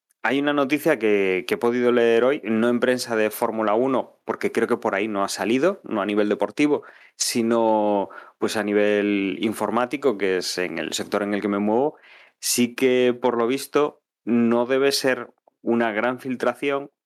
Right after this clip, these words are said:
pero sí está disponible, o por lo menos están comentando que hay disponible un paquete de unos siete gigas, que me parece muy poco, eh, siete gigas de información que por lo visto le han robado a Ferrari,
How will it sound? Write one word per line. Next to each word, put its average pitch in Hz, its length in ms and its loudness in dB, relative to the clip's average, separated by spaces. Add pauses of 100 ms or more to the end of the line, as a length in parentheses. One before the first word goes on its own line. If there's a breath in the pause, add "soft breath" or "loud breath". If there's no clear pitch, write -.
(280)
pero 113 340 4
sí 127 320 0
está 113 1080 0 (120)
disponible, 113 640 0
o 117 80 0
por 107 100 -2
lo 101 80 0
menos 113 180 0
están 120 200 -4
comentando 117 440 -2
que 107 60 4
hay 104 60 4
disponible 123 680 0 (380 loud breath)
un 123 140 0
paquete 123 340 -4
de 113 80 0
unos 98 320 -6
siete 113 340 -2
gigas, 135 320 0
que - 100 -10
me 82 120 -8
parece 82 300 -6
muy 104 320 0
poco, 120 440 -4 (680 loud breath)
eh, 98 380 -2
siete 120 260 -2
gigas 131 360 0
de 131 80 -2
información 117 600 -2
que 120 120 0
por 107 180 -2
lo 101 80 0
visto 113 300 0
le 113 100 2
han 110 140 -2
robado 110 320 2
a 104 60 0
Ferrari, 113 580 -4